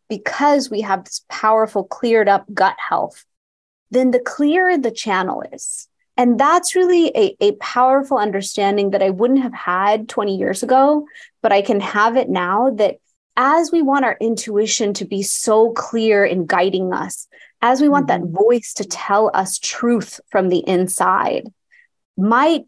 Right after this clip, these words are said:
Speaker 1: channel is that much clearer because every other impediment is out of the way. Because health is just awesome. Inflammation is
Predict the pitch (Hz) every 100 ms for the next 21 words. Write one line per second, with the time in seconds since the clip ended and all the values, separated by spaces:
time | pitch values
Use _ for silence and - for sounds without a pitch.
0 | - - 190 240 311 330 233 - 185 180
1 | 180 190 185 - - 196 185 180 180 _
2 | _ _ 240 269 262 - _ 254 285 277
3 | 359 330 - 247 262 254 214 196 - 247
4 | 294 240 196 180 190 190 175 185 170 165
5 | 165 143 185 _ _ _ _ _ _ _
6 | _ _ _ 247 - 320 - - 269 285
7 | 294 247 233 254 247 - _ - - 220
8 | 254 - - - - - _ - 269 269
9 | 277 269 269 285 262 247 247